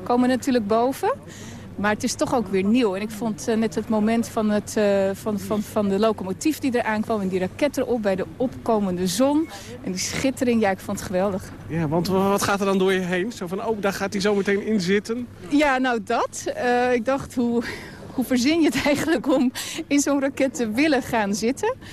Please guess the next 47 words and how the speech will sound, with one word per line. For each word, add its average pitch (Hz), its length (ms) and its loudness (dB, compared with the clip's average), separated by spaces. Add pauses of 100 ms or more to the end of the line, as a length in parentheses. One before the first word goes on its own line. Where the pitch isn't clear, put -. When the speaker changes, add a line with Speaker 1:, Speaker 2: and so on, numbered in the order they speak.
(160)
Speaker 1:
Vrijwillig? 269 640 0 (140)
Speaker 2:
Hoe 170 100 -6
vaak 165 200 0
heb 165 100 2
je - 60 -6
hem 175 100 4
dat 170 140 2
gevraagd? 180 460 -4 (140)
Speaker 1:
Maar, 247 500 2
eh, 226 420 2 (320)
nou, 220 540 2
dat 247 160 0
is 262 120 -4
al 262 100 2
heel 240 160 2
lang 233 200 0
geleden 226 360 0
dat 220 160 0
ik 233 80 -6
hem 233 100 0
dat 226 200 -2
voor 233 120 -4
het 220 80 -4
laatst 214 280 0
gevraagd 202 500 -2
heb. 285 140 0 (640)
Maar 226 100 2
het 254 100 -2
is 247 80 0
zijn 226 160 2
grote 208 420 -2
droom 233 420 2 (280)
die, 226 280 -2
eh, 208 120 -2 (480)
opnieuw 247 340 2
uitkomt. 202 640 -4 (160)
Speaker 2:
Ja, 165 320 -4 (200)
en 170 240 2 (420)
ja, 180 140 2
dan 135 140 2
is 233 140 2
hij 277 100 2
er 226 120 2
een 196 100 4
half 151 280 0
jaar 135 200 2
niet. 131 300 -2